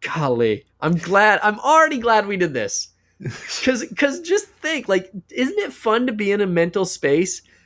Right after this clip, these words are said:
Speaker 1: where Matt Latos was seen as being something better than garbage?
Speaker 2: <laughs> Yeah.
Speaker 1: Contract garbage, not human garbage, although we can debate. Uh,
Speaker 2: <laughs>
Speaker 1: Matt Latos, not fifteen months ago,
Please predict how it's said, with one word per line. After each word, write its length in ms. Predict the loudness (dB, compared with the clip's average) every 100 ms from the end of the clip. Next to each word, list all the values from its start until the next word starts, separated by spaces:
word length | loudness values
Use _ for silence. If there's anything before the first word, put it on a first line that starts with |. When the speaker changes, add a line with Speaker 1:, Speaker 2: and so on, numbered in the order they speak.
| _
Speaker 1:
where 200 | 4 4
Matt 340 | 4 2 2 0
Latos 560 | 0 0 2 2 2
was 180 | -2 -2 -2
seen 180 | -2
as 140 | -2 0
being 240 | 0 0
something 420 | -2 -4 -2 -2 0
better 220 | 0 0
than 180 | 0 0
garbage? 440 | 0 0 -2 -2
Speaker 2:
<laughs> 720 | -6 -6 -6 -8 -10 -14 -6 -4
Yeah. 440 | -2 -2 -2 -4 -6 2
Speaker 1:
Contract 500 | 4 4 2 2 0
garbage, 340 | -2 -2 -4
not 180 | -4 -4
human 280 | -6 -6 -4
garbage, 360 | -4 -4 -6
although 320 | -4 0 2 2
we 160 | 0
can 160 | -6 -8
debate. 380 | -6 -6 -6 -10 _ _ _ -4
Uh, 460 | 0 2 2 0 -2
Speaker 2:
<laughs> 40 | -12 _ _ _ _ _ _ _ 0
Speaker 1:
Matt 300 | 2 4 4
Latos, 520 | 4 4 4 2 0 -8 _ _ -8
not 540 | -2 0 0 -2 _
fifteen 720 | -20 0 0 0 -4 -2 0
months 260 | 0 -2 -2
ago, 440 | -2 -2 -2 -6